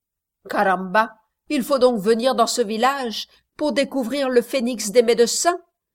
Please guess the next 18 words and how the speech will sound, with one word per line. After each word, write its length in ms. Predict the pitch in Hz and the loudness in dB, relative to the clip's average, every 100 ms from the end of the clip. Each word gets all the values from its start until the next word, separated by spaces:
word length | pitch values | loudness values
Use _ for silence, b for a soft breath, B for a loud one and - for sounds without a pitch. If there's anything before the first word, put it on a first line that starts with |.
| _ _ _ | _ _ _
exclama 640 | 220 208 - - 226 240 254 | -8 -8 -8 -4 -4 -2 -4
Don 240 | 190 185 175 | -4 -4 -6
Roque. 500 | 180 170 - 160 - _ _ _ _ _ _ _ _ _ _ _ _ _ _ | -10 -10 -10 -10 -10 _ _ _ _ _ _ _ _ _ _ _ _ _ _
C'est 380 | - - 285 | -10 -8 -6
un 100 | 285 | -6
trait 220 | 277 311 302 | -6 -6 -6
caractéristique, 1200 | 254 220 208 - 208 190 - - 277 269 - _ | -6 -6 -8 -4 -4 -4 -6 -8 -12 -14 -20 _
soit 340 | - - 208 190 | -14 -6 -2 -2
dit 200 | 185 185 | -4 -8
en 100 | 180 | -10
passant, 540 | 170 185 - - 262 _ _ _ _ | -6 -6 -6 -8 -12 _ _ _ _
chez 260 | - - 233 | -10 -2 -2
les 180 | 214 | 0
gens 300 | 202 247 247 | -2 -2 -4
grossiers 840 | 190 185 196 208 - 240 233 202 208 | -4 -6 -4 -4 -4 2 2 2 -2
et 60 | |
mal 280 | 190 185 202 | -4 -2 -2
élevés, 560 | 190 180 185 180 254 | -2 -4 -6 -4 -6